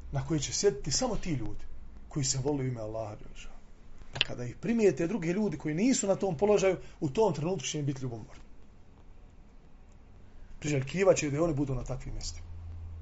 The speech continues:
Drugo, kaže, ne šali se na njegov račun. Allahu ekber. Poslanik, alejhi salatu vesselam, prije petnaest vijekova. Nemoj se šaliti na njegov račun. Što?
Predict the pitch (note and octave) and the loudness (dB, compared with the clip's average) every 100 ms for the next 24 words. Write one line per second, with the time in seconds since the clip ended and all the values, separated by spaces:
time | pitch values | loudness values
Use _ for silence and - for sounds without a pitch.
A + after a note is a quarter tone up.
0 | - - - - - - - - - - | -10 -10 -10 -12 -14 -16 -18 -16 -14 -14
1 | - - - - - - - - - - | -14 -14 -14 -14 -16 -16 -16 -16 -16 -16
2 | - - - - - - - - - - | -16 -16 -14 -14 -14 -16 -16 -16 -16 4
3 | F3+ B3 A3 D3 - - D3+ C#3+ C3+ G3 | 8 10 10 8 0 -6 -4 0 2 4
4 | G#3 F3 C3+ D3+ D3 C#3+ B2+ C3 - - | 6 6 4 0 0 0 0 -4 -8 -10
5 | - - B2 C3 C3 A2 C3+ - - - | -12 -12 -2 4 4 2 -6 -12 -14 -14
6 | - - C3+ - G#3 F3+ F3 F3+ C3+ D3+ | -10 -4 -2 2 2 2 2 2 2 0
7 | C3 C3+ D3 C3+ - B2+ - E3+ - E3+ | -2 -4 -4 -6 -8 -10 -8 -8 -6 -2
8 | C#3+ - C3+ B2+ C3 A2+ - - - - | -2 -2 -4 -4 -6 -10 -10 -10 -12 -14
9 | - - - - - - - - E3+ G#3+ | -18 -18 -20 -20 -18 -18 -18 -10 -4 0
10 | G3 D3+ C3+ F#3+ D#3 D#3 D#3 C3+ C3 - | 2 0 0 0 2 0 0 0 -2 -6
11 | - - - - - - - - - - | -16 -18 -20 -18 -18 -16 -16 -16 -16 -6
12 | - A#3+ D#3+ | 6 10 10